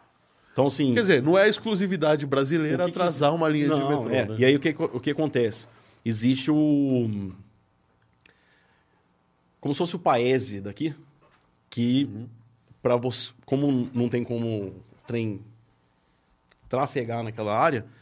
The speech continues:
Speaker 1: pega um ônibus e continua. Pra não, pra não ter a linha toda interrompida, algumas estações estão em construção ainda, né?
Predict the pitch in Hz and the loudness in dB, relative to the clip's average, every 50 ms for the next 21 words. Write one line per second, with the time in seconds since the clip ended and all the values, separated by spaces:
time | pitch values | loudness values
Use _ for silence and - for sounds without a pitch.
0 | _ _ _ _ _ _ _ _ - 123 123 123 127 135 139 127 127 131 139 151 | _ _ _ _ _ _ _ _ -2 -2 0 0 0 0 0 2 2 2 2 0
1 | 170 175 202 202 - - - - _ _ _ _ _ _ _ _ _ _ _ _ | -2 -4 -8 -10 -12 -14 -14 -16 _ _ _ _ _ _ _ _ _ _ _ _
2 | _ - 117 - 143 143 139 - 160 143 135 127 110 - - - - _ _ _ | _ -10 -6 -4 -4 -4 -4 -4 -2 -2 -2 -2 -2 -6 -10 -16 -20 _ _ _
3 | _ _ _ _ _ _ _ _ _ _ _ _ _ _ _ _ - 120 117 120 | _ _ _ _ _ _ _ _ _ _ _ _ _ _ _ _ -2 0 0 0
4 | 123 135 131 131 - - - 131 131 135 147 151 139 139 135 131 135 135 131 127 | 0 -2 -4 -6 -10 -6 -2 -2 0 0 0 -2 -4 -2 0 0 0 0 0 0
5 | 120 113 107 104 110 - _ _ _ _ _ _ _ _ _ _ _ - 120 120 | -2 -2 -6 -8 -12 -18 _ _ _ _ _ _ _ _ _ _ _ -4 -2 0
6 | 120 139 156 156 151 151 143 139 135 123 120 110 110 107 113 110 113 160 196 170 | 0 2 0 0 -2 -2 -2 -2 0 -2 -2 -4 -4 -6 -6 -8 -8 -8 -6 -4
7 | 120 107 95 107 - _ _ _ _ _ _ _ _ _ _ _ _ _ _ _ | -4 -6 -6 -8 -16 _ _ _ _ _ _ _ _ _ _ _ _ _ _ _
8 | _ _ - 123 123 123 113 110 135 160 180 180 156 151 127 - 143 127 117 - | _ _ -2 -2 -2 0 0 0 0 0 2 0 -2 -4 -6 -6 -6 -6 -4 -4
9 | 123 135 131 131 156 139 135 139 139 139 135 - _ _ _ _ _ _ _ _ | -6 -6 -6 -6 -6 -8 -8 -8 -10 -14 -20 -20 _ _ _ _ _ _ _ _
10 | _ _ _ _ _ _ _ _ _ _ _ _ _ _ _ _ _ _ _ - | _ _ _ _ _ _ _ _ _ _ _ _ _ _ _ _ _ _ _ -8
11 | 120 113 113 131 131 131 151 135 - - 131 120 120 110 107 98 90 98 113 | -8 -6 -4 -6 -6 -6 -6 -10 -8 -6 -4 -4 -4 -4 -6 -8 -10 -12 -12